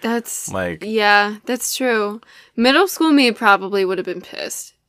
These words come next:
Speaker 1: if I'm being honest. Like, there's, like, there,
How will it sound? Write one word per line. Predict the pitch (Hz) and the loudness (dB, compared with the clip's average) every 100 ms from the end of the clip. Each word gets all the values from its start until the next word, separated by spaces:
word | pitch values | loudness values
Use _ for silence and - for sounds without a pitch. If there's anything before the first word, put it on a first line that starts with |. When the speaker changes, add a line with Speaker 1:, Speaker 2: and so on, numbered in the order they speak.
| _ _ | _ _
Speaker 1:
if | 220 | -12
I'm | 175 170 | -8 -6
being | 165 151 | -6 -6
honest. | 98 85 202 - - - | -8 -10 -12 -12 -14 -8
Like, | 202 202 202 - | 0 2 2 2
there's, | 214 214 214 208 - _ _ _ _ _ _ 226 | 4 6 4 2 -8 _ _ _ _ _ _ -2
like, | 220 220 | 0 2
there, | 233 226 | 4 4